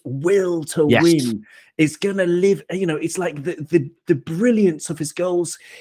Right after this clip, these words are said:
Speaker 1: He would whack them in, you know, none of it. When was the last time you saw Sadio, like, roll one in with the side foot? No, no, no, no, no. His feet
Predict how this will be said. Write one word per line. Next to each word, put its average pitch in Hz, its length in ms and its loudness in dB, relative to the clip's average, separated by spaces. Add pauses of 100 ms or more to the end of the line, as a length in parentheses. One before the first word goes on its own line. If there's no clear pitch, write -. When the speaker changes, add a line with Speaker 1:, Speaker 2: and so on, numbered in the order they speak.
(100)
Speaker 1:
He 170 140 0
would 143 480 2
whack 202 480 -4
them 165 180 2
in, 151 240 0
you 147 100 0
know, 156 160 0
none 160 320 -2
of 208 120 -2
it. 175 100 -6
When 233 180 -2
was 208 120 -4
the 202 80 -8
last 196 200 -4
time 196 140 -6
you 180 60 -4
saw 185 160 -4
Sadio, 170 520 0
like, 143 240 0 (200)
roll 160 400 2
one 151 240 -2
in 147 160 0
with 135 100 -4
the 135 100 -6
side 147 400 -6
foot? - 220 -10 (140)
No, 240 160 0
no, 175 180 0
no, 156 160 -2
no, 147 140 -2
no. 143 180 0
His 156 220 -4
feet - 480 -10